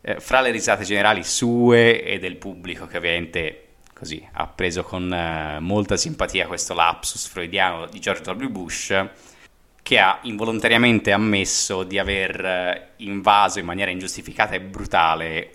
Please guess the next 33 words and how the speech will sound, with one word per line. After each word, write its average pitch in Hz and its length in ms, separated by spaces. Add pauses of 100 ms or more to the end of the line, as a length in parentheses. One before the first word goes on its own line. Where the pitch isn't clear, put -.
un 101 100
altro 95 300
paese, 78 720
inventandosi 82 720
la 82 100
scusa 85 360
delle 80 160
armi 78 240
chimiche. - 640 (140)
Una 131 140
storia 95 260
vecchia. 78 460
Ma 87 140
sì, 98 320
sì, 92 240
dai, 85 280 (160)
ridiamoci 107 480
su. - 240 (340)
D'altronde, 101 600
come 107 200
si - 80
suol 101 180
dire, 101 360
chi - 200
è 110 260
senza 101 380
peccato, 87 720 (580)
ehm, 82 600 (120)
scagli 104 340
la 92 120
prima 92 200
bom-, 92 320 (280)
ehm, 76 460